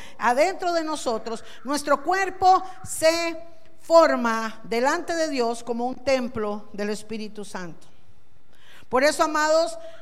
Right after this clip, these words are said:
el darle cuentas a Dios implica en muchas cosas. Somos desordenados para comer, somos desordenados para dormir, somos desordenados para todo.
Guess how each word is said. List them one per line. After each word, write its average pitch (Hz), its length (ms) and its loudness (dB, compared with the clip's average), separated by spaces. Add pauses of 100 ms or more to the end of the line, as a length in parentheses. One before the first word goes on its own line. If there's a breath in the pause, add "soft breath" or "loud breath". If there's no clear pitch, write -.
(160 loud breath)
el 247 180 -4
darle 320 300 6
cuentas 320 460 0
a 311 120 4
Dios 277 320 0
implica 269 460 -6
en 294 80 -2
muchas 277 360 -6
cosas. - 580 -6 (760 loud breath)
Somos 311 320 4
desordenados 302 760 0
para 247 240 -2
comer, 240 480 -4
somos 294 280 -4
desordenados 277 680 -4
para 240 260 -2
dormir, 233 440 -2 (160 loud breath)
somos 302 300 -2
desordenados 294 800 -2
para 240 260 -2
todo. 311 320 -4